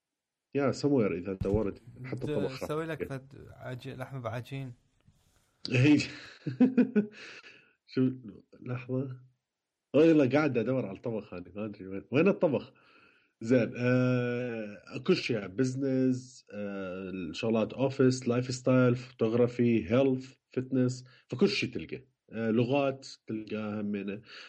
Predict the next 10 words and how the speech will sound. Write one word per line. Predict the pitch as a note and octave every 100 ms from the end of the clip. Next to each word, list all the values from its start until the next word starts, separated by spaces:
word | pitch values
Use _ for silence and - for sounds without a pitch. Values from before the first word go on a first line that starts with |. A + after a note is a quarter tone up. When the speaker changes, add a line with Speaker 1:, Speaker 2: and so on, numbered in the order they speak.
| -
Speaker 1:
وتقدر | C3 C#3 C3
تسوي | A#2+ C#3 B2+
أنت | B2
دورات | G#2+ A#2+ A#2+ B2+ G2+
بأي | - A2
لغة | G2+ F#2 F#2+
همينة | F#2 F#2 F2+ E2
أنت | C#2+ - F2
قاعد | F2+ D#2+ E2
تحبذها. | F2+ F2+ - E2+ G2 F#2+ F#2 A2+